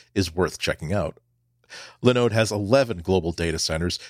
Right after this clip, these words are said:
and provides twenty-four seven human support three hundred and sixty-five days a year, so you never have to be stuck without support. Night or day, holiday or not, Linode are there, with no tiers or handoffs, regardless of your plan size.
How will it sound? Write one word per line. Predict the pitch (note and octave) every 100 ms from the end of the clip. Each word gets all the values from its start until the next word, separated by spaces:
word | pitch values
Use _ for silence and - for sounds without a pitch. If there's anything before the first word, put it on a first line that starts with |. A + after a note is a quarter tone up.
| -
and | G#2+
provides | B2+ A2 A2 -
twenty-four | - D3+ F#3 D3+
seven | C3+ - A#2+ A#2
human | A#2 - E3 F3 B2
support | - G#2+ - G#2+ -
three | - B2+ F3
hundred | B2+ D3+ D3
and | A#2
sixty-five | G#2 C3+ - G#2 A2+ A2 F#2+
days | G2+ G2+
a | F#2
year, | F2+ B2+ E2 D#2+ - - -
so | -
you | G2+ B2+
never | F3+ G3+
have | D#3+ D#3+
to | D#3
be | C3+
stuck | - F3 E3
without | - D3 D3+
support. | - B2 G3 - - _ _ _
Night | E2 G#2 A#2+
or |
day, | A2+ A2 F#2+ F#2+ _ -
holiday | - D3 D3
or | C#3+
not, | B2+ B2 B2 _
Linode | F2 E2+ G#2+ B2+ B2+
are | F2+ G2+ F#2+
there, | E2+ F#2 F2 C#2 - _ - -
with | F2 F2+
no | C3
tiers | D#3+ D#3 A2 G#2 -
or | A#2 C#3
handoffs, | D#3+ D3 C#2 D2 - -
regardless | G#2 G#2 - A#2 A2 D2 - -
of | E2
your | E2 G#2
plan | - A2+ A2+
size. | - A#1 G1+ -